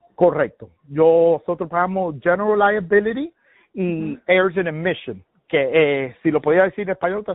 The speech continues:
Speaker 1: es que el, el seguro de, de mold
Speaker 2: Error.
Speaker 1: me requi-, correcto, porque,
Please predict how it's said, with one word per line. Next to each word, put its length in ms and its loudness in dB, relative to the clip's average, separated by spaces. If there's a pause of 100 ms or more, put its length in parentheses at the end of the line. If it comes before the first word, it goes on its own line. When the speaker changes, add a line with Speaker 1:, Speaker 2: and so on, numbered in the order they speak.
(320)
Speaker 1:
es 160 -2
que 240 2
el, 180 0 (200)
el 340 0
seguro 420 2
de, 560 0 (100)
de 220 2
mold 400 2
Speaker 2:
Error. 80 2
Speaker 1:
me 100 0
requi-, 380 -6 (560)
correcto, 600 0 (260)
porque, 640 0